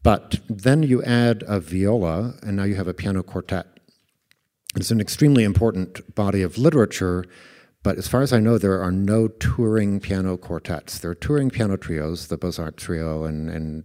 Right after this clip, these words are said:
uh, Laredo Robinson and the Wallersteins and many, many p-, piano trios that tour the world. Uh,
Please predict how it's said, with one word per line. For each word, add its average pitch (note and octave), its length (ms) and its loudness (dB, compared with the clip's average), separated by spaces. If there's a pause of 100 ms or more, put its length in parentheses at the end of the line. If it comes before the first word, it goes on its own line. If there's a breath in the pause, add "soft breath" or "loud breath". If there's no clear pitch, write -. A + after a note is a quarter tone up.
uh, E2 240 -4
Laredo D#2+ 420 -6
Robinson D#2+ 640 -10
and D#2 300 -10 (500 loud breath)
the D#2+ 180 -8
Wallersteins D#2+ 840 -8
and E2 200 -6
many, F2 380 -4 (400 loud breath)
many G2 320 -2
p-, - 400 -8
piano F#2+ 340 0
trios F#2 400 0
that G2 140 -6
tour G2 200 -2
the F2 120 -4
world. F2 460 0 (600 soft breath)
Uh, F#2+ 320 0